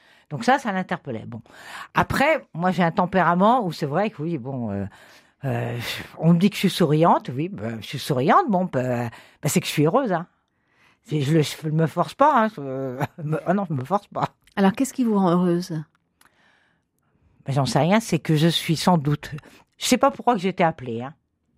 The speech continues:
Speaker 1: J'en sais rien, ça m'a, ouais, puis à un moment, on dit oui. D'ailleurs, quand je suis rentrée dans la congrégation, c'était pour faire quelque chose pour Jésus-Christ, donc j'avais rien compris. Mais bon, on évolue dans le temps.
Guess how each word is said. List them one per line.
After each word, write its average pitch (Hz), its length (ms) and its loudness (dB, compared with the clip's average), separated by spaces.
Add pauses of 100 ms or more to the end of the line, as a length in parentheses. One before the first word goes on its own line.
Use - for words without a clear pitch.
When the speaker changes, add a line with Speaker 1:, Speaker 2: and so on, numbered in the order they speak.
(140)
Speaker 1:
J'en 127 140 -10
sais 117 140 -10
rien, 156 420 2
ça 127 260 -8
m'a, 113 920 -12
ouais, 165 180 2
puis 180 140 2
à - 20 6
un - 20 0
moment, 151 460 2
on 147 80 0
dit 143 240 0
oui. 208 340 6 (580)
D'ailleurs, 156 320 4
quand 190 140 2
je 139 60 0
suis 190 100 0
rentrée 175 260 2
dans 165 140 2
la 165 100 4
congrégation, 160 800 0 (460)
c'était 165 320 2
pour - 180 -2
faire 226 500 2
quelque 285 300 0
chose 277 220 -2
pour 247 160 -2
Jésus-Christ, 233 640 2 (200)
donc 135 100 -8
j'avais 135 180 -2
rien 139 220 -2
compris. 190 420 -6 (260)
Mais 120 180 -4
bon, 131 220 -6 (420)
on 170 120 4
évolue 196 640 2
dans 120 80 -10
le 123 100 -8
temps. 208 240 -6